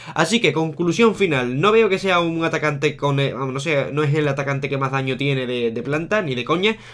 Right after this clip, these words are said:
porque Petroloba le da por todos lados en cuanto a daño, de verdad lo digo, tiene mayor daño base, tiene un ataque que se da precisión más doble daño que en un combo le, le revienta, tiene un grupal de cincuenta, si no recuerdo mal,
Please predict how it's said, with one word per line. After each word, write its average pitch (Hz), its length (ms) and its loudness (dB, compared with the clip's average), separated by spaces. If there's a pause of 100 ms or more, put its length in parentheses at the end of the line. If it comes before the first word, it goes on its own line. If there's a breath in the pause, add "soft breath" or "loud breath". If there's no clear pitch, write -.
(120 loud breath)
porque 139 240 2
Petroloba 135 680 4
le 135 160 2
da 151 160 4
por 139 140 0
todos 139 180 2
lados 180 280 4
en 147 100 -4
cuanto 139 260 0
a 135 40 4
daño, 196 280 2
de 143 60 2
verdad 123 200 -2
lo 131 80 2
digo, 175 220 4
tiene 135 300 2
mayor 131 320 2
daño 127 240 0
base, 185 260 4
tiene 156 160 0
un 139 60 -2
ataque 131 240 0
que 123 80 -6
se 139 120 -4
da 131 120 0
precisión 127 400 -4
más 127 120 0
doble 123 200 -2
daño 123 340 -4 (320 loud breath)
que 143 300 0
en 139 80 2
un 143 100 2
combo 139 380 4
le, 127 200 0
le 123 160 -4
revienta, 196 540 0
tiene 139 160 0
un 131 100 -2
grupal 135 280 0
de 120 80 -4
cincuenta, 135 500 -4
si 135 140 -6
no 123 100 -4
recuerdo 123 320 -4
mal, 190 240 2